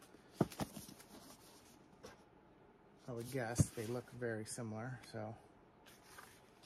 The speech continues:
Um, uh, volume two of Shadow March, it says, and this one, uh, is three. So I'm missing, missing the first one.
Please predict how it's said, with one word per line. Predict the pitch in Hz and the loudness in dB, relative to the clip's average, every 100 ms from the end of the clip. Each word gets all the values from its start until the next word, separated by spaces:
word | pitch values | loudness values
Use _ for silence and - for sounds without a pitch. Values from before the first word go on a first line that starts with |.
| - - - - - - - - | -12 -8 -8 -8 -10 -12 -8 -6
Um, | - - - - - - - - - - - | -4 -2 -4 -6 -12 -18 -18 -18 -20 -16 -2
uh, | 123 113 | 2 4
volume | 127 131 127 | 8 8 8
two | - 147 135 117 | 6 6 6 6
of | 113 - | 4 4
Shadow | 131 117 113 | 6 6 6
March, | 107 98 67 - | 4 0 -4 -10
it | - - | -6 -2
says, | 107 113 135 - 117 | 0 2 0 -2 0
and | 117 | 2
this | 117 - | 2 0
one, | 120 117 117 123 - - - - - - - - 117 | 0 0 0 -4 -2 0 0 -2 -16 -18 -18 -6 -2
uh, | 113 113 123 | 2 4 4
is | 120 - | 4 8
three. | 170 127 - - | 10 10 6 -6
So | - 117 113 113 | 2 6 6 6
I'm | 117 | 6
missing, | 139 135 151 143 135 - - - - - - - - - - - - | 4 6 6 6 4 0 -14 -16 -16 -10 -10 -10 -18 -18 -18 -10 2
missing | 143 147 175 | 4 8 10
the | 170 | 10
first | 180 160 - | 12 12 12
one. | 165 165 175 | 8 8 6